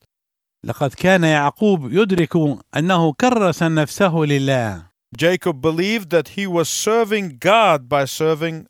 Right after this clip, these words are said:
Speaker 2: Laban.
Speaker 1: واعتقد يعقوب أنه كان يخدم الله عن طريق خدمته للابان.
Speaker 2: There is no denial that his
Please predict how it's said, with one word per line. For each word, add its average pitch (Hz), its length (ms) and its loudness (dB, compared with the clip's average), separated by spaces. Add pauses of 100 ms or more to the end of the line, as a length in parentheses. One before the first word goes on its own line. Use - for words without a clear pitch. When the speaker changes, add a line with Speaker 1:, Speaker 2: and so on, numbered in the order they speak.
Speaker 2:
Laban. 139 460 -4 (500)
Speaker 1:
واعتقد 208 520 2
يعقوب 185 680 2 (120)
أنه 180 320 2
كان 208 300 2
يخدم 214 500 2
الله 214 520 2 (400)
عن 165 200 2
طريق 190 380 0
خدمته 165 760 0
للابان. 143 760 0 (260)
Speaker 2:
There 170 140 0
is 139 180 -2
no 196 280 2
denial 170 640 0 (220)
that 156 160 0
his 151 220 -4